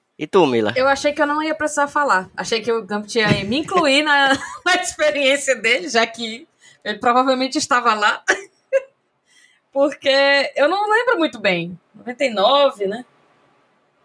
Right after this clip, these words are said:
Speaker 2: Eu não tinha, não, eu tinha oito anos? Acho que eu tinha oito anos. Talvez. Só que eu lembro de assistir várias vezes,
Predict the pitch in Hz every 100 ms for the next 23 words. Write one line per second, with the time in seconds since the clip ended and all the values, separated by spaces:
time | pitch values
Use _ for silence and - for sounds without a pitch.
0 | _ 208 208 - 247 247 240 247 220 214
1 | 233 208 202 196 370 381 - - 277 -
2 | 440 302 285 285 - - - _ _ _
3 | _ _ _ - 185 180 175 - - _
4 | _ _ _ - 262 262 330 320 359 381
5 | 311 370 359 381 381 - 311 349 359 370
6 | 370 - _ _ _ _ _ _ 220 269
7 | 320 427 311 294 359 392 466 - -